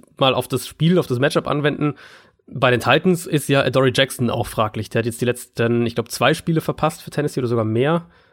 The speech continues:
Auf jeden Fall mehr, auf jeden Fall mehrere Spiele verpasst. Und der wäre ja mit seinem Speed so ein bisschen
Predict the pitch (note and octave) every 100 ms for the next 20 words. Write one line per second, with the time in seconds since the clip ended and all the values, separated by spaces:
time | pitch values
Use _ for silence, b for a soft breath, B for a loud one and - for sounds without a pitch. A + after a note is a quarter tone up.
0 | b - A2+ C3 B2+ A#2 C3 - C#3 C3
1 | A#2 C3 C#3 - C3+ - B2+ C3 - B
2 | B B B _ D3 C3+ C#3+ C#3+ C#3 C#3+
3 | C3+ C#3 B2+ - D3+ D#3 D3 C3+ C3+ C3+
4 | C3+ C3 C3